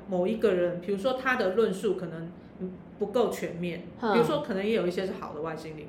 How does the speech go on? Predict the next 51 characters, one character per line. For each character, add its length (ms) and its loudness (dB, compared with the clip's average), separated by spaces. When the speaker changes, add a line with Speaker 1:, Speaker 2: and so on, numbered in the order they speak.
Speaker 1:
魂， 160 -10
Speaker 2:
嗯 180 6
哼。 0 -
Speaker 1:
那， 160 8
但 140 4
是 80 2
他 140 4
全 240 0
部 160 2
都 100 0
在 140 2
讲 180 -4
都 100 0
是 120 -6
不 100 -4
好 260 -8
的。 60 -10
Speaker 2:
嗯 180 4
哼。 320 0
Speaker 1:
他， 220 4
Speaker 2:
嗯， 80 2
OK。 80 2
Speaker 1:
他 180 2
至 80 -2
少 180 0
他 100 -2
没 100 2
有 100 0
提 160 -4
到 160 0
说 160 2
有 140 -2
好 120 -4
的 60 -6
有 160 -10
不 60 -4
好 260 -10
的。 100 -12
Speaker 2:
嗯。 240 -2
Speaker 1:
那 120 2
样 180 4
的 120 2
话 100 2
才 180 0
是 100 0
更 180 0
全 160 -6
面 260 -8
的。 260 -12
Speaker 2:
哦， 640 6
OK， 400 -2